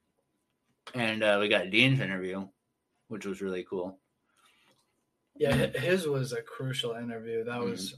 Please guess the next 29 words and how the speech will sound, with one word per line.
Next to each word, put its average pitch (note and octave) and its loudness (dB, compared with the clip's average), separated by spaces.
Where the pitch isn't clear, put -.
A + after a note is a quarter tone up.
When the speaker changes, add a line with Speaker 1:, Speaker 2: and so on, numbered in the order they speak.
Speaker 2:
that B2 -8
was A2+ -6
a A2 -10
good A2+ -6
one. A2+ -8
Speaker 1:
Yeah. G#2 2
Which C#3 4
he's F3+ 2
just, G3 0
like, A2 0
a - -6
fucking G#2 -2
good A#2 2
dude, G#2+ 2
man. G2 -4
Like, F2+ -10
just B2 -2
as A2+ 0
pure C3 6
of A#2 4
heart A2+ 4
as G#2 -4
you A#2 -2
can G#2 -4
be G2+ 0
as F#2+ -2
a F#2 -8
dude. F#2 -2
Like F2 -8